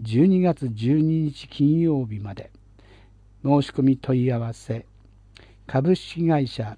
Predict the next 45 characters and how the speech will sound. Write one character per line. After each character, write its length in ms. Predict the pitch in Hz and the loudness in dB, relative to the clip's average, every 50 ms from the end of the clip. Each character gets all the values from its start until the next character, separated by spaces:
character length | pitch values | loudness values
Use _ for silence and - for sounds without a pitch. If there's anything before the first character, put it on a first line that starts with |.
| _ | _
ト 120 | - - 135 | -6 0 4
ワ 140 | 165 190 | 4 6
イ 120 | 185 180 165 | 6 4 2
リ 140 | 160 175 160 | 2 0 0
ン 120 | 147 131 | 0 0
ク 140 | - - - | -2 -6 -18
ス、 180 | - - - - - _ _ _ _ _ _ _ _ _ _ _ _ _ _ _ _ _ - | -18 -18 -18 -18 -20 _ _ _ _ _ _ _ _ _ _ _ _ _ _ _ _ _ -8
ム 200 | 123 117 120 135 | -2 2 4 4
ル 280 | 156 190 208 196 185 175 | 6 6 6 6 6 6
ー 20 | |
ブ 260 | 156 147 151 156 160 - | 4 0 -4 -6 -8 -8
事 20 | 117 | -4
務 220 | 127 143 139 135 | 0 2 2 2
局、 400 | - - - - - - - - - - - - - - - - - - - - - _ - - - | 2 -2 -10 -16 -20 -20 -20 -20 -20 -20 -20 -20 -20 -20 -20 -20 -20 -20 -20 -20 -20 _ -20 -20 -2
定 280 | - 151 156 165 160 151 | 2 4 6 6 6 4
住 380 | 147 147 147 139 139 135 131 - - | 4 2 2 4 2 2 0 -4 -8
自 140 | 120 120 127 | -4 -2 0
立 320 | 147 180 175 - - - - | 0 -2 -4 -8 -14 -10 -4
権 320 | - 180 175 170 170 160 - _ _ - | 0 0 0 0 0 -4 -8 _ _ -14
事 220 | - 123 123 135 139 | -10 -6 -4 -4 -2
業 460 | 139 160 160 160 156 156 160 147 123 101 | 0 2 2 2 0 0 -4 -6 -10 -12
受 140 | 123 131 | -12 -2
託 240 | 135 - 135 - - | 2 2 2 2 0
者。 140 | - - - - - - _ _ _ - - - - _ - - _ _ - - _ _ _ _ _ _ _ | -6 -18 -18 -20 -20 -20 _ _ _ -20 -20 -20 -20 _ -20 -20 _ _ -20 -20 _ _ _ _ _ _ _
電 200 | - 135 151 165 160 | 4 6 6 8 8
話 100 | 156 147 | 6 6
ま 140 | 143 135 127 | 4 2 2
た 120 | - 123 | 0 -2
は 240 | 120 117 123 135 - - - | -2 -2 -2 -4 -6 -8 -4
同 180 | 120 160 165 143 | 0 0 0 0
社 160 | - - 127 | 0 -2 -4
ホ 220 | - - 139 139 | -4 -4 -2 0
ー 20 | 170 | 0
ム 160 | 185 185 170 | 0 0 0
ペ 220 | - 175 170 165 | -2 -2 -2 -2
ー 20 | 156 | -2
ジ 140 | 143 147 143 | -4 -6 -8
か 160 | - - 143 | -6 -6 -4
ら 220 | 135 156 147 - - - - - - - - - - - - - - - - - | -4 -6 -6 -8 -14 -20 -20 -20 -20 -20 -20 -20 -20 -20 -20 -20 -20 -20 -20 -14
事 100 | - 127 | -8 -6
前 180 | 127 127 151 160 | 0 2 4 4
申 360 | 165 160 151 139 139 135 127 | 4 4 4 4 4 2 2
し 120 | 117 - - | -2 -6 -8
込 120 | - 113 | -10 -10
み。 140 | 95 - - | -10 -12 -14